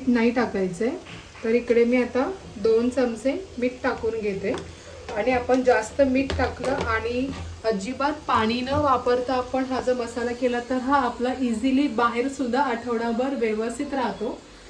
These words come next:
तर आता आपण हे असंच ठेवून झाकण बंद करून, अ, दहा मिनटं ह्याला शिजवून घेऊया आणि मग आपण ह्याला पलटी करून घेणार आहे.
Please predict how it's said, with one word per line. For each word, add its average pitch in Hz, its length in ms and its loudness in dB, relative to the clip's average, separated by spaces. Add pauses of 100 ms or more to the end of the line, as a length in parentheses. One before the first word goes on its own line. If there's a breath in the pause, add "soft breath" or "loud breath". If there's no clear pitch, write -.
(200)
तर 202 80 0
आता 254 200 2
आपण 269 300 2
हे 277 200 0
असंच 277 480 -2
ठेवून 285 200 0
झाकण 247 460 0
बंद 247 240 0
करून, 254 320 -2 (1040)
अ, 208 200 -4 (340)
दहा 262 240 2
मिनटं 277 400 2
ह्याला 269 260 2 (500)
शिजवून 277 400 2
घेऊया 240 320 6
आणि 247 220 4
मग 302 240 4
आपण 269 240 2
ह्याला 262 240 2
पलटी 247 420 2
करून 190 340 0
घेणार 170 260 0
आहे. 156 320 -4